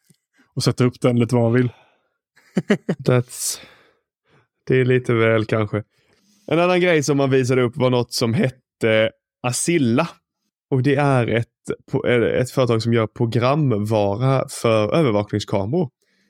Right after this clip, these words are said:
Speaker 2: Som använder A I för att typ känna av, "Håller det på att bro-, bryta ut ett bråk? Är det någon som har trillat?"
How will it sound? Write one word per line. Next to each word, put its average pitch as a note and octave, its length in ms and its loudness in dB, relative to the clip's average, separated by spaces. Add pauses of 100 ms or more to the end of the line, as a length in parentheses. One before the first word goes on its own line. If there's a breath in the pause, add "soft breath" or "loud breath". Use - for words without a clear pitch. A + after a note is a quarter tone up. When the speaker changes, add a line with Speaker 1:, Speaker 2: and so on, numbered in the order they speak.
(100)
Speaker 2:
Som A2+ 180 -2
använder G#2+ 500 0
A A2+ 400 0
I E3+ 180 2
för A2 340 0
att G#2+ 300 -4 (240)
typ - 180 -4
känna A#2 260 0
av, G#2 220 0
"Håller D3+ 260 2
det D#3+ 80 2
på - 100 -2
att C#3 120 -2
bro-, C3+ 520 -2
bryta C3 300 2
ut B2 80 0
ett A2 120 -2
bråk? G#2+ 380 0 (800)
Är B2 100 0
det A2+ 60 2
någon A#2+ 180 2
som G#2+ 100 -2
har A2 60 0 (160)
trillat?" C3+ 800 -2